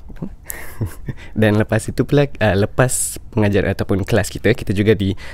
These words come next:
uh, galakkan untuk, uh, berefleksi ataupun memi-, mem-, memikir tentang adakah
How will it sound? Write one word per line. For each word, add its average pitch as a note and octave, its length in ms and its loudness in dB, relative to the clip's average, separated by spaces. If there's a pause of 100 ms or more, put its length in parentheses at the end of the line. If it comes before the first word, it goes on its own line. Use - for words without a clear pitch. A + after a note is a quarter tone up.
(220)
uh, F2+ 120 -4
galakkan G#2 380 2
untuk, G2+ 280 2
uh, F2 540 -2
berefleksi F2 500 -2
ataupun F#2+ 240 0
memi-, F#2 540 0
mem-, G2 200 0 (220)
memikir A#2 500 4
tentang F#2+ 380 2 (540)
adakah A#2 640 2